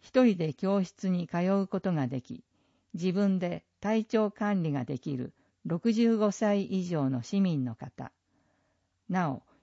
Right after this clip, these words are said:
要介護、要支援認定を受けている方。今年度すでに筋力アッ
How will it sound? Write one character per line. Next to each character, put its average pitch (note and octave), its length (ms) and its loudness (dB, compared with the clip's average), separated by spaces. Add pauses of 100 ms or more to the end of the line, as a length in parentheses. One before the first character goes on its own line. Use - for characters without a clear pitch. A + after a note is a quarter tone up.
(100)
要 A3 260 2
介 G3 320 0
護、 C3 260 -4 (420)
要 A3+ 260 2
支 A3+ 220 -2
援 D#3 260 0
認 F3+ 240 0
定 F3 300 -2
を E3 260 -2
受 F3+ 240 -4
け - 60 -10
て C#3+ 100 -4
い C3 140 -2
る C3 80 -4
方。 C3 380 -10 (720)
今 A3 280 4
年 G3+ 240 2
度 C#3+ 160 -4 (240)
す - 160 -8
で G#3 140 0
に D#3 200 -4 (120)
筋 G#3+ 220 4
力 G#3 320 0
ア F#3 80 0
ッ - 20 -2